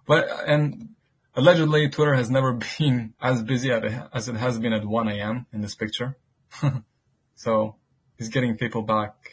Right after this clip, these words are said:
back in, in the office, and that's him talking to this group of people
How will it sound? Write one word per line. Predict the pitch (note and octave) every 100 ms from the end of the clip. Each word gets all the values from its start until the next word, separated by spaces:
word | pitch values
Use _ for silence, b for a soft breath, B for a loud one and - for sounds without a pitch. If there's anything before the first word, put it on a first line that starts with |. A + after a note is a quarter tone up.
| _
back | A#2+ A2+ G#2+ A2
in, | G#2 G#2+
in | G#2+
the | G#2
office, | G#2+ A2 A#2 A2+ -
and | A2
that's | A2 A2
him | A#2 A2 A2 A2 _ _
talking | A2 G#2 G#2+
to | - G#2+ G#2+
this | A2
group | - A2+
of | A2
people | - A2+ A2 A2